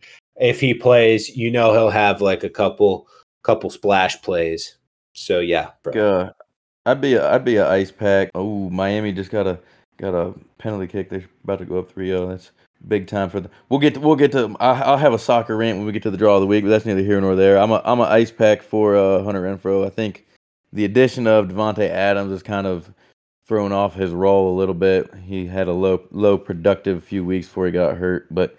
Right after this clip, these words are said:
Speaker 2: week, that's enough about Hunter Renfrow. We can move on.
Speaker 1: <laughs>
Speaker 2: Myles Garrett returned to practice today. Looked all smiles. Looked like a superhuman freak.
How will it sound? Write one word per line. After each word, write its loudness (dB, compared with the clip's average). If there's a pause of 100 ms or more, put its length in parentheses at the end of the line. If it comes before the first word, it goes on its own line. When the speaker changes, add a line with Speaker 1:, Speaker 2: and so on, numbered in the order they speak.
(160)
Speaker 2:
week, 2
that's 4
enough 2
about -2
Hunter -6
Renfrow. 0
We -2
can -12
move -4
on. 0
Speaker 1:
<laughs> -2
Speaker 2:
Myles 4
Garrett 4
returned -2
to -2
practice 2
today. 2
Looked -6
all 2
smiles. -2
Looked -4
like -4
a -2 (160)
superhuman -6
freak. -8